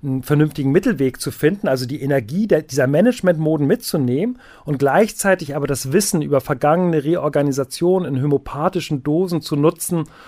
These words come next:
um nicht die gleichen Fehler nochmal zu machen. Also einen vernünftigen Weg zu finden zwischen Erfahrungen, die auch immer mit Zweifeln verbunden sind,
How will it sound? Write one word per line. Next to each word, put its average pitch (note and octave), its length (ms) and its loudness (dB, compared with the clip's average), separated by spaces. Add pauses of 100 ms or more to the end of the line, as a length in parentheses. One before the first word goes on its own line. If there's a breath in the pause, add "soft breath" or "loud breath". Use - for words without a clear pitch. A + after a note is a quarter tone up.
(180 loud breath)
um D#3 140 0
nicht D#3+ 180 0
die D#3+ 80 -2
gleichen D3+ 320 2
Fehler C#3+ 260 0
nochmal A#2+ 400 -2
zu - 140 -10
machen. E2+ 340 -12
Also G#2+ 220 -8
einen A2+ 220 -6 (260 soft breath)
vernünftigen D3+ 760 2
Weg F#3+ 280 2
zu - 120 -6
finden E3 360 0
zwischen C#3 640 0
Erfahrungen, A3 840 0
die D#3 200 -4
auch C#3 260 0
immer F#3 180 4
mit D3 160 2
Zweifeln A3+ 480 2
verbunden G3 520 0
sind, F3 260 2